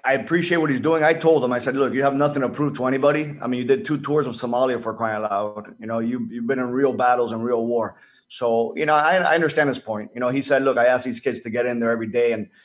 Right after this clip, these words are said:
and the reality is, when you go step into a cage, you're putting your, your life on the line. You know, anything can happen. You know, you can get injured. You can, you can be killed. I mean, we've seen, we've seen it happen, right? So, um,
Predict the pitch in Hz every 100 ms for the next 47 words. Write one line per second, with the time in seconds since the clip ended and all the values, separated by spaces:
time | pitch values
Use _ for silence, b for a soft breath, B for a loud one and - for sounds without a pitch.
0 | b b - 117 120 113 127 139 160 143
1 | 131 123 120 117 - _ 117 _ _ 123
2 | 127 131 139 - 170 147 117 113 123 110
3 | 110 - 135 110 104 101 - - 107 120
4 | - 202 190 214 92 90 - _ 107 107
5 | 123 123 117 110 104 98 101 92 _ 110
6 | 107 117 113 104 120 113 113 110 _ -
7 | 107 107 107 104 113 123 151 123 147 127
8 | 101 107 107 107 107 131 117 107 104 127
9 | 110 110 107 - 98 101 98 - 107 107
10 | - b b b b b 104 101 104 104